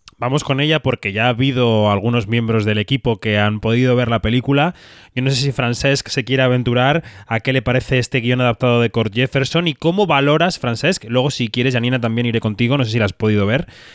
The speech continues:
pero, mm, ¿cómo valoras o cómo valoráis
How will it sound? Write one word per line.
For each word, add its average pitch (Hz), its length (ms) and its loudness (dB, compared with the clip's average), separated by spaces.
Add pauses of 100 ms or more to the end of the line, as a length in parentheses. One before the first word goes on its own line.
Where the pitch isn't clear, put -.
(200)
pero, 123 520 2
mm, 110 720 0 (240)
¿cómo 160 200 0
valoras 147 380 2
o 143 40 -2
cómo 139 140 0
valoráis 131 480 2